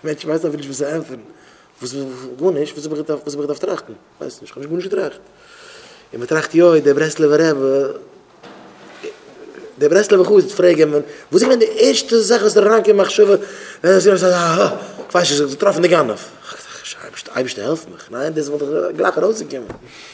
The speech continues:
Ich sage, der erste, wo ist der Getrag gleich, wenn, wenn die erste Sache noch der Accident? Ich sage, ich kann euch, ich lebe. Ich kann euch, ich lebe.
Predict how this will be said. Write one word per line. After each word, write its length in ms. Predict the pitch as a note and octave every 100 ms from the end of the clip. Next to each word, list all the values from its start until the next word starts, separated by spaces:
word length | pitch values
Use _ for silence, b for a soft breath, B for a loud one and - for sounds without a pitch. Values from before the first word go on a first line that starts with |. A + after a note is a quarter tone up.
| B B B B -
Ich 60 | -
sage, 160 | C#3
der 120 | B2
erste, 500 | C#3 C#3 C3+ C3 B2+ A2 - - - _ _ - _ - - - B B B B
wo 80 | -
ist 180 | F#3 G#3
der 60 | D#3+
Getrag 480 | D3 E3+ E3+ C#3
gleich, 500 | B2 D#3+ G3+ A3 F3+
wenn, 300 | E3+ D#3+ D3
wenn 480 | C#3+ C#3 C3+ C3 - C3 - - - - - -
die 40 |
erste 220 | D3+ D3+
Sache 220 | C#3+ C3
noch 100 | B2+
der 120 | A2+ G#2+
Accident? 360 | - G#2 F2+ - - - -
Ich 60 | -
sage, 140 | D3 -
ich 140 | -
kann 120 | C3
euch, 360 | C#3 C3+ F3 F3+
ich 320 | D3 C3 -
lebe. 300 | E3 F#3+ D#3+ - _ - _ _ _
Ich 80 | -
kann 120 | G#2+
euch, 120 | -
ich 440 | A#2+ A#2 - A2+ A#2+
lebe. 340 | C#3+ E3